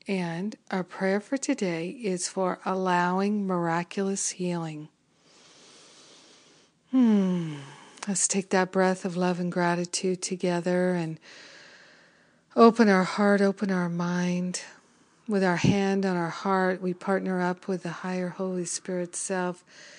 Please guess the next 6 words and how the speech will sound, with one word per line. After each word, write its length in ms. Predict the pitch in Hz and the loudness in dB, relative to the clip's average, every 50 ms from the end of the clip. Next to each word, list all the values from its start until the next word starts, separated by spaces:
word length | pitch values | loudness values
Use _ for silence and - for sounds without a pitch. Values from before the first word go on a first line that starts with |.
| - - - - _ _ - | -20 -20 -20 -20 _ _ -6
to 120 | - 208 | -2 0
remember 560 | 196 196 196 196 202 208 208 202 202 202 - - | 2 2 4 4 2 2 4 4 2 0 0 0
our 380 | 196 185 185 180 180 180 175 175 | -2 0 0 0 0 -2 -2 -2
true 600 | 175 - - - 226 220 220 220 220 220 214 - - 190 | -2 -4 -4 0 0 2 2 4 4 2 2 0 -2 -2
identity 1040 | 185 185 185 180 - 185 190 185 185 196 185 - - - 185 180 175 175 180 - _ _ | -2 -2 -2 -2 -2 -2 -2 -2 -6 -8 -8 -8 -4 -4 -2 -2 -2 -4 -6 -8 _ _
is 560 | - 190 190 185 170 165 160 165 165 - - | -6 -4 -2 -2 -2 -4 -4 -6 -6 -6 -6